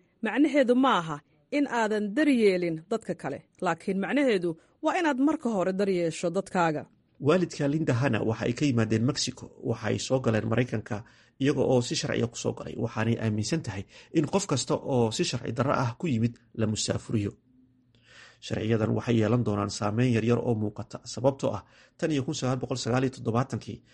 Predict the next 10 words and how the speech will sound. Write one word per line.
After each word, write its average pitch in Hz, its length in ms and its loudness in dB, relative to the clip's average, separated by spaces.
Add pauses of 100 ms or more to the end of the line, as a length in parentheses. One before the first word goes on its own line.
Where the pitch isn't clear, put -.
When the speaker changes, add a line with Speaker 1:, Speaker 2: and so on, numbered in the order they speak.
(140)
Speaker 2:
magaalada 135 360 2
Los 127 200 0
Angeles 123 320 -2
waxay 131 200 -2
hor 135 140 -2
istaagtay 117 380 -6
booliska 123 500 0
ama 117 160 -4
saraakiisha 120 500 -2
socdaalka 120 460 -2